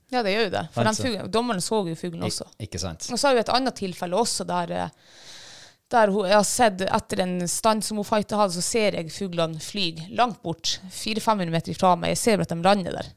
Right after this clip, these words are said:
Speaker 1: Og så skal jeg føre hunden den retningen. Da lykkes man ofte.
Speaker 2: Mm.
Speaker 1: For da liksom ordner de selv. Da bruker, altså, da er du ikke der og påvirker dem på
Speaker 2: Ja.
Speaker 1: noe som helst måte.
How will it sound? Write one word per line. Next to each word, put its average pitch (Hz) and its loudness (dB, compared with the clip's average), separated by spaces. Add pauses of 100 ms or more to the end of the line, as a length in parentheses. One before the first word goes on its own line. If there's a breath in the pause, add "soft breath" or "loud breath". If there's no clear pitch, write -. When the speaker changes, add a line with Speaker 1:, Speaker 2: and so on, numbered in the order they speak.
Speaker 1:
Og 196 -8
så 220 0
skal 175 -4
jeg 156 -16
føre 170 -2
hunden 175 -2
den 160 -8
retningen. 180 -6
Da 294 6
lykkes 190 -2
man 170 -8
ofte. - -4 (200)
Speaker 2:
Mm. 98 -8
Speaker 1:
For - -12
da 269 4
liksom 208 -4
ordner 202 -4
de - -10
selv. 196 -4
Da 208 -6
bruker, 226 -8
altså, 190 -2
da 208 4
er 208 2
du 185 -4
ikke 185 -10
der 180 0
og 165 -6
påvirker 180 -4
dem 85 -10
på - -10
Speaker 2:
Ja. 82 -4
Speaker 1:
noe 82 -12
som - -10
helst - -8
måte. 165 -10